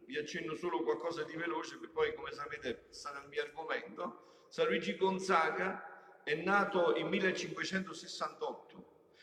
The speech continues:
e morì in millecinquecentonovantuno, presto presto, bruciato tutte le tappe, ventitré anni, uno dei più grandi santi in paradiso, sarà uno dei pochi santi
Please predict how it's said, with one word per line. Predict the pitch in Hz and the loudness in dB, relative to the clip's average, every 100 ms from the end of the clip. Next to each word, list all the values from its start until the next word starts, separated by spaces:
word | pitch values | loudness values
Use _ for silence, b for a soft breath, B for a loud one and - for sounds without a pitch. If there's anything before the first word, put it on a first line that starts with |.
| B | B
e | - 156 | -6 -2
morì | 170 - 170 | 0 2 2
in | |
millecinquecentonovantuno, | 180 170 - 165 160 156 185 165 156 151 - 139 113 | 0 0 -2 -6 -6 -6 -4 -2 -2 -2 -6 -8 -4
presto | 151 156 160 | -2 -2 -4
presto, | 143 131 95 - - - - _ | -6 -6 -6 -14 -20 -20 -20 _
bruciato | _ 120 147 147 | _ -6 -4 -6
tutte | - 160 | -8 -8
le | - | -2
tappe, | 135 - 123 | -2 -2 -8
ventitré | 143 - 160 165 | -10 -10 -2 4
anni, | 170 165 165 165 170 - | 4 4 0 -6 -8 -10
uno | - 156 | -12 -10
dei | 156 | -10
più | - | -16
grandi | - 170 165 170 | -4 -2 -2 -4
santi | 165 160 160 | -6 -6 -4
in | |
paradiso, | 160 151 143 113 117 | -2 -2 -2 -8 -10
sarà | 131 | -10
uno | 143 160 | -10 -10
dei | 165 | -10
pochi | 139 165 165 | -6 -8 -8
santi | 160 156 147 - - | -2 0 0 -4 -12